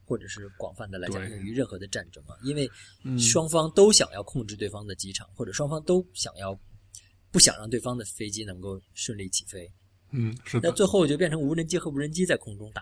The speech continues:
Speaker 1: 斗了。哇，
Speaker 2: 对啊。
Speaker 1: 这个画面太美了。
Speaker 2: 哎，我觉得它成，它成为战争工具的那一天可能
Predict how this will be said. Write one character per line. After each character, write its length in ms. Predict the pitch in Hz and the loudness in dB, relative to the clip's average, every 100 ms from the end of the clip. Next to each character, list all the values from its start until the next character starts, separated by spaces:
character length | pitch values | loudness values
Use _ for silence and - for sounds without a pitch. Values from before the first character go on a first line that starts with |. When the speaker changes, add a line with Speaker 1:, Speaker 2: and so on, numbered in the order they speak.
| - | -10
Speaker 1:
斗 160 | 101 | -8
了。 160 | 76 - _ _ _ - | -8 -12 _ _ _ -4
哇， 140 | 180 165 | 6 6
Speaker 2:
对 40 | |
啊。 20 | |
Speaker 1:
这 80 | 104 | 6
个 80 | - | 4
画 180 | - 127 | 2 4
面 380 | 143 123 110 110 - | 4 2 0 -10 -6
太 180 | - 143 | 0 0
美 140 | 104 | 0
了。 280 | 71 65 65 _ _ _ _ _ _ - - - _ _ _ _ _ _ _ _ - - - - - | -8 -12 -14 _ _ _ _ _ _ -20 -18 -20 _ _ _ _ _ _ _ _ -20 -18 -18 -20 -4
Speaker 2:
哎， 260 | 120 117 117 | 2 4 4
我 140 | 117 | 4
觉 100 | 135 | 6
得 340 | 165 165 147 131 _ _ _ - | 6 6 4 -4 _ _ _ -12
它 160 | - 165 | 0 2
成， 260 | 147 147 | 2 0
它 200 | - 175 | 2 2
成 240 | 170 143 143 | 4 2 2
为 200 | 143 147 | 0 -2
战 220 | - 160 131 | 0 2 2
争 160 | 147 | 0
工 220 | 143 156 | 0 -2
具 160 | 147 139 | 0 -2
的 440 | 117 113 107 107 107 113 _ _ _ - | 0 0 0 -4 -6 -8 _ _ _ -6
那 120 | 135 | 2
一 120 | 127 | 2
天 480 | 117 123 120 120 120 | 2 2 2 2 0
可 180 | 117 104 | -2 -4
能 380 | 107 107 113 | -2 -2 -2